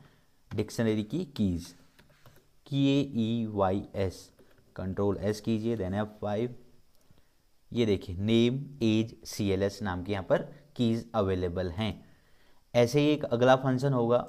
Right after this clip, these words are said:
values, तो इससे आप क्या कर सकते हैं, values को access कर सकते हैं, ठीक है।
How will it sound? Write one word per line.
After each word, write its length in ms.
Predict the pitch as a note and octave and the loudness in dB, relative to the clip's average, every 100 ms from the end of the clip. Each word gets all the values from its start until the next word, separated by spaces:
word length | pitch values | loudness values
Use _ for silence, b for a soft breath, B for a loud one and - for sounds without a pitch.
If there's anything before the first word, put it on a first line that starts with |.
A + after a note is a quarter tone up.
| - | -2
values, 640 | G2+ G#2+ A#2 B2+ C#3+ C#3+ - - | 2 4 4 4 2 -2 -12 -8
तो 60 | - | -4
इससे 200 | G#2+ - | -2 2
आप 160 | A2 - | 0 0
क्या 100 | A2 | -2
कर 140 | A2+ | 0
सकते 240 | A2 A#2 D3+ | -2 -6 -6
हैं, 60 | |
values 540 | B2 G2 G#2+ G#2+ A2 G#2 | -4 0 0 0 -2 0
को 200 | C#3+ F3+ - - | -2 -2 -6 -6
access 420 | G2+ - A#2+ B2 | -6 -4 -4 -4
कर 220 | - G2+ G2 | 0 0 0
सकते 400 | - - - F#2 | -6 -8 -6 -6
हैं, 180 | F2 - B B B - - _ - - _ - - _ _ _ _ _ - - _ _ _ _ _ _ _ - - _ - - - - - _ - _ _ _ - _ _ - | -6 -12 B B B -20 -20 _ -20 -20 _ -20 -20 _ _ _ _ _ -20 -20 _ _ _ _ _ _ _ -20 -20 _ -20 -20 -20 -20 -20 _ -20 _ _ _ -20 _ _ -12
ठीक 160 | A2 | -10
है। 80 | C#3 | -10